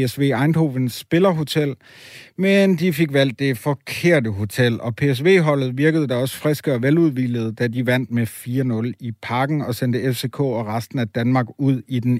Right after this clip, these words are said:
europæiske kulde. Så var der gang i, øh, seks kampe på samme tid i går i vores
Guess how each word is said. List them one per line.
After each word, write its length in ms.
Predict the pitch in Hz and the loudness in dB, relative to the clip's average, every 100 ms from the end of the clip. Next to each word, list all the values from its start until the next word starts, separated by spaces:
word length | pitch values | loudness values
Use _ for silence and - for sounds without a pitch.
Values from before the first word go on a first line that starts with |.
| - | 0
europæiske 800 | 117 123 - 131 127 110 - 110 - _ _ _ | -2 -2 -2 -2 0 -2 -4 -6 -8 _ _ _
kulde. 460 | - - 135 143 139 - _ - - - - - | -8 0 4 4 4 -2 _ -20 -20 -20 -20 -4
Så 120 | - | 0
var 80 | 208 | 2
der 60 | 202 | 2
gang 280 | 180 190 | 2 2
i, 200 | 180 160 | 2 4
øh, 80 | 139 | 2
seks 400 | 120 - 190 - | 0 -2 -2 -2
kampe 460 | - - 156 185 180 | -6 0 2 2 0
på 160 | 143 | -4
samme 400 | 131 135 135 175 | -4 -2 0 0
tid 300 | 165 - 170 143 | -2 -2 -2 -2
i 100 | 127 | -2
går 320 | 147 143 123 | 0 0 -2
i 80 | 131 | -4
vores 380 | 120 113 120 | -4 -4 -4